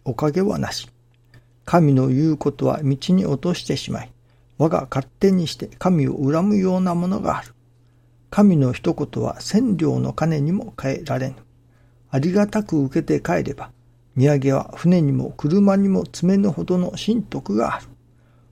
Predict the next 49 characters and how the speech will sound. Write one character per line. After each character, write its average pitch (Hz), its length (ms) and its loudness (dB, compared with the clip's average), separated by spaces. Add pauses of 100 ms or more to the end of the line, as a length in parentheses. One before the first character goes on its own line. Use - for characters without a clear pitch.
心 151 360 2
の 156 120 0
内 147 340 -2
を 160 100 2
改 170 380 -2
め 190 160 2
る 175 100 -2
こ - 140 -8
と 180 100 -6
が 190 180 -2
第 190 280 -4
一 - 260 -10
な - 120 -10
り、 - 120 -20 (500)
神 170 280 0
に 180 200 0
一 190 40 0
心 175 420 -4
と - 160 -4
は - 140 -2 (120)
迷 185 340 2
い - 20 -2
の 190 180 0
な 196 160 -2
い 170 80 -6
こ - 160 -12
と 127 100 -10
ぞ。 - 160 -12 (4000)
信 220 420 2
心 - 300 -2
さ - 180 -4
せ 156 180 -2
て - 200 -4
い 151 140 -4
た - 140 -4
だ 165 180 0
く 180 100 -12
も 151 140 2
の 165 160 2
と 131 180 -4
し - 80 -10
て - 140 -12 (160)
大 180 200 -2
切 175 300 -4
な 170 180 2
と - 140 -6
こ 196 160 -2
ろ 151 120 0
を - 160 -6